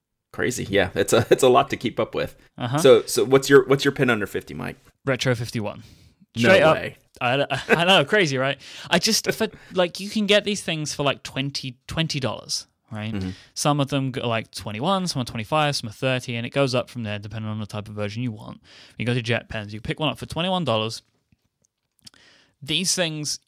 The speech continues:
Speaker 2: I, I just don't think you can find a better pen. This is under twenty-five, you know? I don't think
Speaker 1: Yeah.
Speaker 2: you can find a better pen,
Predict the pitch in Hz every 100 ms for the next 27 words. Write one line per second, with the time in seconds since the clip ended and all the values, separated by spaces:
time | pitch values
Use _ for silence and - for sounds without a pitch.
0 | - - 185 - 165 175 - 156 120 135
1 | 135 120 127 120 123 110 104 - 110 117
2 | 113 117 101 98 101 _ _ _ _ _
3 | _ _ - 139 175 170 123 - 135 104
4 | - 110 78 - 110 107 110 123 117 -
5 | 135 - - 110 131 120 117 123 113 107
6 | 110 107 107 101 101